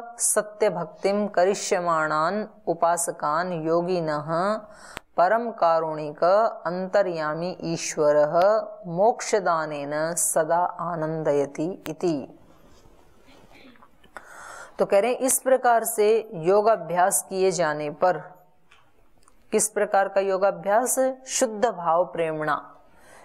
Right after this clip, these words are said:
शुद्ध भाव से और प्रेम से, उपासकान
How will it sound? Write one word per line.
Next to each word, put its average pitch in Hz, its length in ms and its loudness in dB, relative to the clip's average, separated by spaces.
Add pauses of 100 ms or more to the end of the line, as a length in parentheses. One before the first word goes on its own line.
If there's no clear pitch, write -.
(100)
शुद्ध 208 360 0
भाव 175 400 0
से 214 280 0
और 185 300 2
प्रेम 185 360 0
से, 170 280 -2 (680)
उपासकान 208 960 0